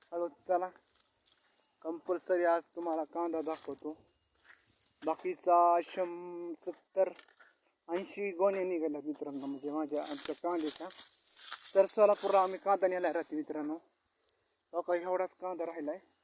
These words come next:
आणि आता या दहा, हो का,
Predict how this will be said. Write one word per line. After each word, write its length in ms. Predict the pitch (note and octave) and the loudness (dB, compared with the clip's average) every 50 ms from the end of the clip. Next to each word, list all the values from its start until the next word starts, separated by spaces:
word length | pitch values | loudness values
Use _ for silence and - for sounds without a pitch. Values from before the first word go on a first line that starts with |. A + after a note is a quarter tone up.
| _ - - - - - - - _ _ _ _ - | _ -20 -20 -20 -20 -20 -20 -20 _ _ _ _ -4
आणि 600 | D3+ D#3 D#3+ E3 E3 E3 E3 E3 E3 E3 E3+ E3+ | 0 0 2 4 4 4 4 2 2 2 2 0
आता 240 | E3+ F3 - F3+ F3+ | 0 0 2 2 4
या 100 | F#3 F#3 | 4 2
दहा, 280 | E3+ D#3 D#3 F#3 F#3 | 2 0 -2 -2 -2
हो 360 | F#3 E3 D#3+ - - - D#3+ F3 | -2 -4 -6 -10 -8 -6 -6 -6
का, 240 | F3 F3+ F3+ F#3+ | -4 -4 -6 -6